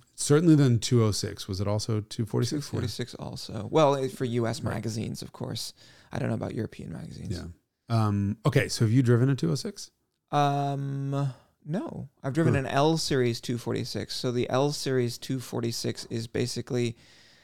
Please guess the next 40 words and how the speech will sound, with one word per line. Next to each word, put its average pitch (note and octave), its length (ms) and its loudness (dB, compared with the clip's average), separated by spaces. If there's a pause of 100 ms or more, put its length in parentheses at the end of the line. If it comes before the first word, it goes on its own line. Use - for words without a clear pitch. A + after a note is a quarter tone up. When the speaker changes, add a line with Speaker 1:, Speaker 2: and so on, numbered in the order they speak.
(300)
Speaker 2:
there - 120 4
were C3 100 6
some B2 400 0 (400)
changes D3+ 720 2
that - 260 0
you A#2+ 120 -2
use B2 280 2
to A#2+ 60 -8
differentiate B2 480 -2
a A2+ 40 -4
two A#2+ 180 -4
oh A#2 40 0
six A#2+ 220 -6
from A#2 180 -4
a A#2+ 60 0
two B2 160 -2
forty-six, B2 560 -2
except - 340 -6
for A2 100 -6
the G#2+ 140 -4
L F2+ 200 -2
Series A#2 360 -2
cars A#2 340 -4
have A#2+ 200 -8
some A2+ 160 -8
of G#2 120 -6
the G#2 60 -4
two - 160 -6
oh G#2+ 60 -2
six - 220 -8
characteristics. - 600 -8
So - 120 -8
L B2 180 -2
Series B2 280 -2
cars, A#2 280 -4
the - 100 -10
really A#2 200 -2
early A#2 260 -2
two - 160 -8
forty-sixes, C3 640 -4